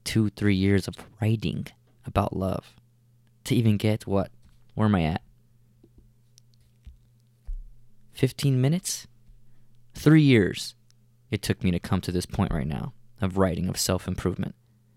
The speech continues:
of creating that inner dialogue, of self-reflection. And I'm only sixteen minutes in. <laughs>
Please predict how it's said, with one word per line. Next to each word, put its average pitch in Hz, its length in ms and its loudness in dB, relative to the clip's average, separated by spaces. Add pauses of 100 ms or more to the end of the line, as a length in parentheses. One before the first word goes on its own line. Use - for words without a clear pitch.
(760)
of 98 100 -4
creating 95 280 2
that 92 180 0
inner 95 200 2
dialogue, 92 600 -4 (500)
of 95 140 -2
self-reflection. - 880 0 (500)
And 101 100 0
I'm 104 100 4
only 104 140 4
sixteen - 680 0
minutes 104 300 2
in. 95 240 -2
<laughs> - 60 -20